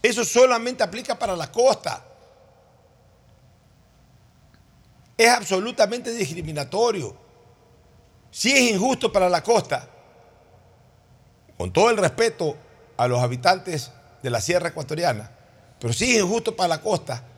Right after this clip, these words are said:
que una familia de la costa tenga que pagar ciento veinte dólares mientras una familia de la sierra paga veinticinco dólares por la luz.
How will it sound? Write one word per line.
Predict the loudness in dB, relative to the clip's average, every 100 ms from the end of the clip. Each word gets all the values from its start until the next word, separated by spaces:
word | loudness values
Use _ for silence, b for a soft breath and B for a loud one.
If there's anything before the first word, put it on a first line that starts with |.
| -12
que | -2
una | 0 2
familia | 2 0 0 2
de | 2
la | 0
costa | -2 -4 -4
tenga | -4 -4
que | -4
pagar | 0 2 2 0 -8
ciento | -2 -2 0 -2
veinte | -2 -2
dólares | -2 0 0 0
mientras | -4 -4 -4
una | -2 -2
familia | -2 -2 -2
de | -2
la | -2
sierra | -2 -2 -2 -2
paga | 0 0
veinticinco | 0 -6 -6 -6 -2
dólares | 0 0 0
por | -2 -4
la | -4
luz. | -4 -6